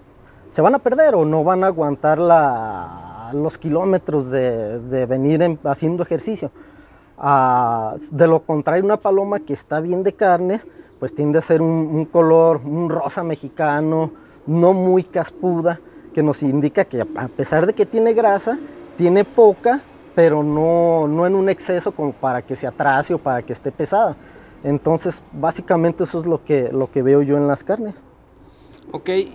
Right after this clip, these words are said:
Speaker 2: ya dijiste que en la carretera, pues no,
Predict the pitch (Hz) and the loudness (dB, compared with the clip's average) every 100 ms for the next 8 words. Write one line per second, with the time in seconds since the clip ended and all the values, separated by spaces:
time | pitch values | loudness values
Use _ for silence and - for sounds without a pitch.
0 | 175 170 196 196 175 156 165 160 180 175 | -6 -2 0 -2 -4 -6 -8 -8 -10 -8
1 | 151 156 - 147 160 170 180 170 151 135 | -6 -6 -6 -6 -6 -2 0 2 0 -2
2 | 127 113 127 123 151 180 185 349 - | -6 -12 -18 -12 -6 -2 -2 -2 -4